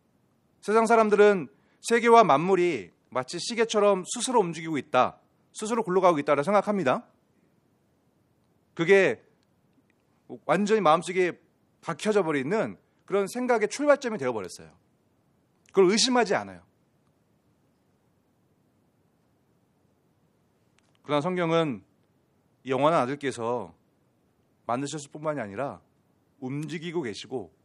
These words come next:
운용하고 계시고 그것이 굴러가도록, 이 세계가 굴러가도록 역사하고 계신다고 분명히 히브리서 기자는 선언하고 있습니다. 육신을 취하신 후에도 하늘에서 여전히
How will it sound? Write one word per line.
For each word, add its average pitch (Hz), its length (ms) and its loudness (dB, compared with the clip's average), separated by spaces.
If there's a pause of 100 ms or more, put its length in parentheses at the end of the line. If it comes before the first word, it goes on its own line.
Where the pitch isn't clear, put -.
(120)
운용하고 165 560 0
계시고 120 560 -10 (640)
그것이 123 280 -10
굴러가도록, 117 720 -6
이 120 100 -10
세계가 147 500 0 (300)
굴러가도록 120 760 -8 (760)
역사하고 147 540 -2
계신다고 107 500 -12
분명히 127 640 -10 (480)
히브리서 147 300 -12
기자는 104 320 -16
선언하고 131 400 -12
있습니다. 90 340 -20 (1400)
육신을 208 340 -4
취하신 214 360 0
후에도 170 520 2 (360)
하늘에서 240 540 4
여전히 147 520 0